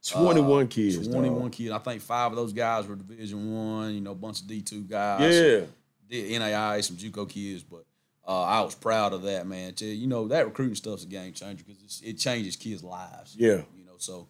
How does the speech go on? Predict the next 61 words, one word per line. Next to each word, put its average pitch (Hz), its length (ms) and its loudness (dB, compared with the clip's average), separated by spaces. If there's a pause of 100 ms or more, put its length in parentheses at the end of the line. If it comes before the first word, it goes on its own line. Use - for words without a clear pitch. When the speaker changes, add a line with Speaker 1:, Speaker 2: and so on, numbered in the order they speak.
(400)
Speaker 2:
uh, 85 300 -2
that's 104 180 0
something 104 260 -4
that - 40 -20
kinda 90 160 -12
drives 85 400 -6
me 90 140 -14
with 85 200 -20
that. 104 140 -4
So 98 140 -2
we, 156 280 -10
we 190 180 -4
do 156 200 6
that. 143 260 8
I 131 60 4
take 123 240 -2
the 113 80 -4
job 117 120 4
Speaker 1:
Okay. 113 60 8
Speaker 2:
at 117 60 8
Mount 113 160 0
Zion. 113 240 -6
I 107 40 -8
go 113 200 -4
up 101 120 -6
there, 110 320 -4 (400)
uh, 98 340 0
change 117 420 -2
the, - 120 -18
uh, 104 60 -12 (120)
kinda 113 200 -6
culture 113 440 -4
there. 107 380 0
We 104 120 -6
struggle. 107 520 -4
We 104 100 -20
go 101 160 -6
one 104 220 -2
and 101 100 -4
nine 104 300 -6
'cause 92 80 -10
we 101 40 -8 (440)
lost - 120 -6
a - 60 -2
lot - 100 2
of 98 80 -6
players. 92 460 -14 (760)
Uh, 95 240 -4
but, 95 200 -6
you 117 80 -16
know, 110 120 -4
I 101 100 2
coached, - 340 -4
I 107 140 0
had 107 100 0
a 82 40 -14
chance 104 260 -4
to - 60 -18
coach 104 240 -6
some 90 100 -12
kids. 110 380 -6